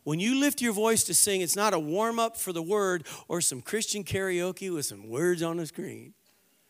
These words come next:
What is worship? It's creating an atmosphere of heaven on earth, a platform for the authority of God.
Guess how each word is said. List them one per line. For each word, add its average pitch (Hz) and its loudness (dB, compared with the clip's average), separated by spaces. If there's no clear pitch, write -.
What 208 2
is 180 2
worship? 165 -4
It's 156 0
creating 185 -2
an 151 -8
atmosphere 180 -2
of 143 -8
heaven 143 -6
on 143 -12
earth, 151 -16
a 147 -4
platform 185 -2
for - -10
the 165 -6
authority 147 -8
of 151 -12
God. 208 -8